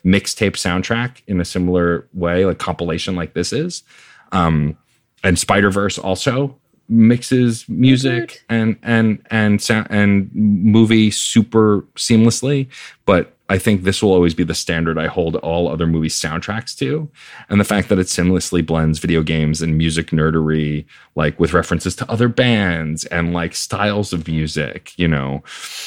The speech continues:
Speaker 1: it's just, it's, it's kind of flawlessly executed on that level. I agree with what everyone else is saying. The problematic stuff does stand out, but I agree with Pat a hundred percent. I think one of the biggest problems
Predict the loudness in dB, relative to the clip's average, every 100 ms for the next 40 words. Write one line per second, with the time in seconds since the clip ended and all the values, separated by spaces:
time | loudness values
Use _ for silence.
0 | -18 _ -2 2 2 2 -2 -4 -6 -4
1 | -4 -4 -4 0 2 2 0 0 2 4
2 | 2 0 -2 -2 -4 -2 0 0 0 -2
3 | -2 -2 -4 -8 -10 -8 -12 -14 _ _
4 | _ 0 0 4 4 4 4 4 4 2
5 | 2 -2 -4 -2 0 2 4 2 0 2
6 | 2 2 -2 0 0 -2 0 0 0 -2
7 | -2 0 -2 -2 -2 0 2 4 4 2
8 | -4 -2 -2 -2 -2 -4 -4 -4 -6 -4
9 | -2 0 0 0 -2 -2 -4 -4 -2 -2
10 | -4 -8